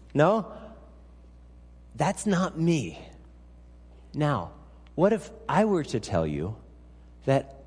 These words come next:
I am first and foremost a child of God, that I grew up in Pennsylvania,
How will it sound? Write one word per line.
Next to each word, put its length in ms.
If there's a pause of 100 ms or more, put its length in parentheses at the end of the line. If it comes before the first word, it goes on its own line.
(200)
I 140
am 180
first 640
and 180
foremost 720 (480)
a 60
child 480
of 180
God, 400 (1200)
that 120
I 100
grew 380
up 160
in 100
Pennsylvania, 760